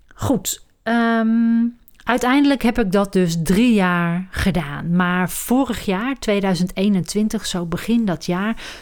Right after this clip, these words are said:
ehm, toen was, ehm, eh, corona dus een jaar bezig. En, eh, ja, dat wat ik, dat werk wat ik deed, operationeel, werd eigenlijk alleen maar ingewikkelder.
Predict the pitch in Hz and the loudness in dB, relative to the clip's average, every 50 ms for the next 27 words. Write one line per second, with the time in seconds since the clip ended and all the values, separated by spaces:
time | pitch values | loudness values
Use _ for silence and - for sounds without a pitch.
0 | - - - 180 165 170 170 160 160 160 160 156 147 - - - 180 165 165 180 | -18 -14 -10 -6 -6 -4 -4 -4 -4 -4 -4 -6 -6 -6 -4 -2 -2 0 0 -2
1 | 170 - - - - - - 160 151 151 - - - - - - - - - - | -4 -4 -8 -10 -10 -10 -10 -10 -8 -8 -10 -10 -10 -10 -10 -10 -10 -10 -10 -10
2 | - - 76 - - - - 175 156 165 175 170 165 156 156 165 151 160 170 156 | -10 -10 -10 -12 -8 -4 -4 -2 -2 0 0 0 0 0 -2 0 0 0 0 2
3 | 151 165 165 180 196 196 180 143 170 170 180 208 214 - 240 247 240 - - - | 2 2 2 2 0 0 0 0 0 0 0 0 -2 -2 -2 -4 -4 -6 -10 -12
4 | - - - - - - - - 190 185 180 180 185 190 190 - 190 175 175 170 | -12 -12 -12 -14 -16 -8 -4 0 0 2 2 2 2 0 0 -2 -2 -2 -2 0
5 | 170 170 170 170 170 175 180 160 160 180 196 202 196 - 190 196 190 208 214 202 | 0 0 0 0 0 0 -2 -2 -2 -2 -2 -2 -2 -2 -2 -2 0 -2 -2 -4
6 | - - 180 - 185 156 175 214 247 269 277 - - 196 185 - 180 151 147 170 | -6 -6 -4 -2 0 2 2 2 2 2 0 0 -2 -2 0 0 -2 -2 -2 -2
7 | 160 165 165 165 - - - 196 196 190 - 180 185 - - - 190 185 190 185 | -2 -2 -2 -4 -6 -4 -2 -2 0 0 0 0 -2 -2 -2 0 0 2 2 2
8 | 170 160 156 165 170 170 - - 208 247 269 247 220 202 190 - 196 185 190 214 | 2 0 0 -2 -2 -2 -4 -2 0 0 0 2 0 0 -2 0 0 0 2 2
9 | 247 254 226 190 165 175 175 165 143 - 160 196 240 - 262 262 240 240 247 269 | 2 2 2 0 0 0 -2 -2 -2 -2 -2 -2 -2 0 0 0 2 2 2 0
10 | 269 | -2